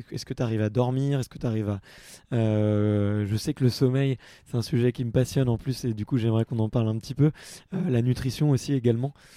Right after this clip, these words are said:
Euh, comment, est-ce que, est-ce que tu peux nous raconter un petit peu, euh,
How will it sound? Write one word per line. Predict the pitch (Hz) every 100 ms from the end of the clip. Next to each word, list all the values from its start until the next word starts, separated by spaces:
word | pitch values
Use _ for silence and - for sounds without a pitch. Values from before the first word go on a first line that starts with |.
| - _ -
Euh, | 113 107 107
comment, | 135 135 135 127 123 - - _ 127
est-ce | -
que, | 147
est-ce | 139 139
que | -
tu | 127
peux | -
nous | 131 120
raconter | 117 123 139
un | 123
petit | 113 123
peu, | 135 127
euh, | 113